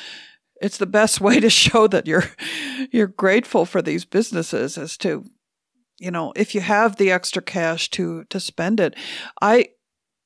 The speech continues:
I, uh, was trying to figure out actually some ways to access more small businesses that carry things I might be interested in buying. And I,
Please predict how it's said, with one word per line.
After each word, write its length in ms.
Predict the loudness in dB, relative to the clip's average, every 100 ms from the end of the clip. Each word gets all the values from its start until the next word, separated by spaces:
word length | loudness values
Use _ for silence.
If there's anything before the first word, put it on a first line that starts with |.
| _
I, 380 | 0 2 6 6
uh, 200 | 6 4
was 240 | 2 -4 -6
trying 320 | -2 2 2
to 100 | 0
figure 340 | 0 0 2
out 200 | 4 6
actually 380 | 4 2 0 -2
some 240 | 0 -2 -2
ways 460 | 0 2 0 -2
to 400 | -6 -4 -4 -6 -12 -20 -20 -20 _
access 600 | -6 -6 0 0 0 -4
more 440 | -4 0 2 2 0 _ _ _ _ -12
small 320 | -4 0 0
businesses 680 | 2 0 0 -2 0 -2 -2
that 100 | -6
carry 600 | -2 2 4 4 0 -4 _
things 300 | -6 -4 -6
I 160 | -4 -4
might 240 | -2 -4
be 140 | -2 -4
interested 420 | -4 -6 -6 -6
in 100 | -4
buying. 340 | 0 2 2
And 100 | 0
I, 180 | 0 -2